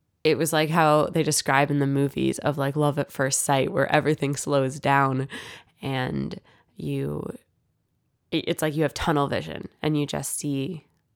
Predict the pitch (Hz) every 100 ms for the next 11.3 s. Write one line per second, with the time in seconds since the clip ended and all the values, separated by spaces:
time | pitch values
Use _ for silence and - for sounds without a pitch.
0 | _ _ _ _ _ _ _ _ _ -
1 | - - - - _ 170 139 147 - -
2 | - _ _ _ _ _ _ _ - 160
3 | 147 151 139 - - - _ - 135 -
4 | - 151 139 - 135 - - 147 143 -
5 | 165 151 147 - 143 - 135 - 143 143
6 | 143 143 - 143 139 - - - - -
7 | - - - 156 151 147 147 143 _ _
8 | _ _ _ _ _ - 156 175 196 -
9 | 269 220 - - - _ _ _ _ _
10 | _ _ _ _ _ _ - 175 175 170
11 | 202 -